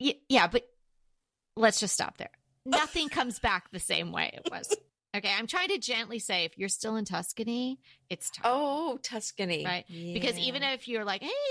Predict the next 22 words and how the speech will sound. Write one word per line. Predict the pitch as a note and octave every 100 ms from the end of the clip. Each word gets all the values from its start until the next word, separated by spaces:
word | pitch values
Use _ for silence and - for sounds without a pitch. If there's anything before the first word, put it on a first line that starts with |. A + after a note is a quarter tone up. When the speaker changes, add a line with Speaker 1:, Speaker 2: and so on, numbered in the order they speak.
| G#4+
Speaker 1:
look, | F4+ B4 A4
these | - C4
colors | - C4
are | B3
coming | C4+ B3
back," | G#3 - - -
they're | B3+
not | B3 A#3+
coming | G#3+ F#3
back | E3 D#3
the | C#3
same | - D3
way | - -
you |
did | E3+ -
them. | - - _ _ - - - - - - - - - - - - - - - -
Speaker 2:
Okay, | - - - C3
fair | - F3
enough. | D#3 - - _ _
Speaker 1:
Don't | - F#3+ G3+
you |
think? | G#3 A3+ -